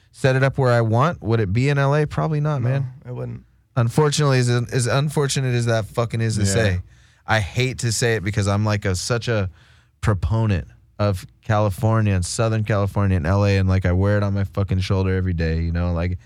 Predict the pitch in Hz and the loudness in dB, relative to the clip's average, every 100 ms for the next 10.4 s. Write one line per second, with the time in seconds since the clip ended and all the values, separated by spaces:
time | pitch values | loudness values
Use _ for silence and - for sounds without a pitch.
0 | - _ _ _ - 101 117 107 76 - | -18 _ _ _ -2 0 2 2 0 -4
1 | - _ _ 92 98 104 95 - 85 85 | -18 _ _ -2 0 2 0 -2 -2 -2
2 | 95 92 92 90 87 85 87 87 82 80 | 0 0 2 2 2 2 2 0 0 0
3 | 76 57 78 - 92 95 98 - 92 90 | 0 -2 -2 0 0 0 -2 -2 0 2
4 | 85 90 62 85 82 82 - 92 90 90 | 2 0 0 -2 0 -2 -4 -4 -4 -4
5 | 85 90 90 90 87 90 87 90 90 98 | -2 0 0 0 0 -2 -4 -6 -6 -6
6 | 85 82 80 80 82 80 - _ - 151 | -4 -2 -2 -2 -4 -6 -14 _ -10 -6
7 | 135 135 - - 98 101 107 107 104 101 | -6 -8 -12 -4 0 2 2 2 2 -2
8 | - - _ _ _ _ _ _ _ _ | -8 -20 _ _ _ _ _ _ _ _
9 | _ _ _ _ _ _ _ 98 101 123 | _ _ _ _ _ _ _ -2 0 0
10 | 117 127 120 - | 0 0 -2 -4